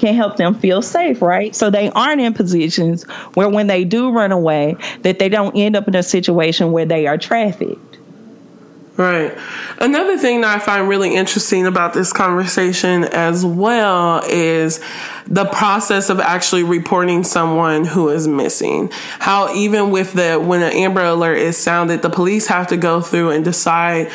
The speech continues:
Speaker 2: whether or not this person is actually missing. And because of this whole runaway situation, we're actually not getting information of girls who are missing from their families because the police are deeming them as runaways and not as missing.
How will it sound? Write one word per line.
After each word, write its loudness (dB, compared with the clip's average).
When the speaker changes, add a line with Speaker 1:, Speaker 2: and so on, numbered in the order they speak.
Speaker 2:
whether 0
or 0
not -2
this -2
person -2
is -2
actually -2
missing. 0
And -2
because -2
of -2
this -2
whole 0
runaway 0
situation, -2
we're 2
actually 0
not 0
getting 0
information 0
of -2
girls 0
who 0
are 0
missing 0
from 0
their 0
families -2
because 2
the 2
police 0
are 0
deeming 0
them 0
as 0
runaways 0
and 0
not 0
as -4
missing. -4